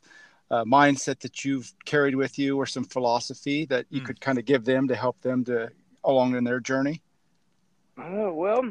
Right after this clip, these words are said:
Speaker 3: I can tell you my experience with it. I don't know if it's helpful or not, but
Speaker 2: <laughs>
Speaker 3: I, I, I, I think, I think that for me, it,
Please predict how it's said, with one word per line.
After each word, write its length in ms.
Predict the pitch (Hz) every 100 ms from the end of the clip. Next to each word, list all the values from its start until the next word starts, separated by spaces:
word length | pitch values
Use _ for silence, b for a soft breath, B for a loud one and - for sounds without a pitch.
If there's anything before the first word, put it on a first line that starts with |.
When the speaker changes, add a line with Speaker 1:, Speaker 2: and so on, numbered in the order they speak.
| 170 _ -
Speaker 3:
I 100 | 165
can 120 | 165
tell 160 | 233 254
you 120 | 220
my 160 | 175
experience 540 | 143 - - 175 139 -
with 160 | 123
it. 100 | 127 - _ _ _ _ _
I 60 | -
don't 180 | 131 139
know 60 |
if 140 | 139 117
it's 160 | 104
helpful 300 | 139 151 104
or 100 | 104
not, 240 | 98 113 123
but 160 | 123 123 _
Speaker 2:
<laughs> 120 | _
Speaker 3:
I, 560 | - 220 - 226 - 226 - 220
I, 120 | 175 190 180
I, 140 | 202 180 185
I 60 |
think, 280 | 175 214 208 -
I 80 |
think 260 | 190 208 202
that 120 | 170 -
for 100 | 165
me, 280 | 151 214 202
it, 260 | 151 156